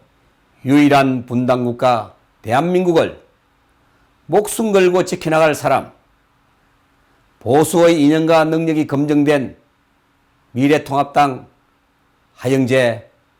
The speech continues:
후보뿐입니다. 지역민 여러분들의 뜨거운 지지를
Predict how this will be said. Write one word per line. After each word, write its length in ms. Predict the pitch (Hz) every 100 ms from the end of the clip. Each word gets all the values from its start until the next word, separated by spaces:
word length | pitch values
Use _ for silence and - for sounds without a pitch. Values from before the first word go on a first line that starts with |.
| _
후보뿐입니다. 720 | 127 123 120 113 104 92 85 _ _ _ _ _ _ _ _ _ _ _ _ _ _ _
지역민 440 | - 131 131 131 131
여러분들의 720 | 127 123 123 123 127 120 117 _ _ _ _ _ _ _
뜨거운 440 | - 160 175 202 190
지지를 560 | 165 175 170 151 -